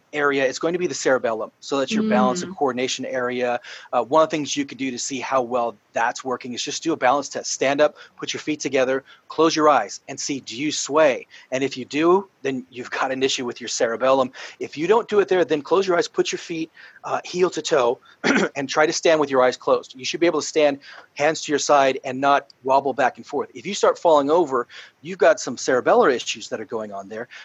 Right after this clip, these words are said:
Speaker 1: You're more likely to have that too. Let's say if someone has Hashimoto's.
Speaker 2: Yeah,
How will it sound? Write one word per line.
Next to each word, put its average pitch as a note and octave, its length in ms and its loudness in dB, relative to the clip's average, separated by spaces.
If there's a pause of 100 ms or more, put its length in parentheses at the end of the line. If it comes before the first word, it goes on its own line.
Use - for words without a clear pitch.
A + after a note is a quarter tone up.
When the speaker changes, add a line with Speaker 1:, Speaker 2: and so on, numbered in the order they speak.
(100)
Speaker 1:
You're A2+ 100 -12
more E3+ 200 4
likely E3 280 4
to C3 60 -2
have C3+ 180 4
that B2 140 2
too. C3 160 -6
Let's C3 200 -4
say C#3+ 100 -2
if B2 80 -2
someone C3 320 -6
has A#2+ 280 -2
Hashimoto's. B2 760 -4 (160)
Speaker 2:
Yeah, A3+ 360 4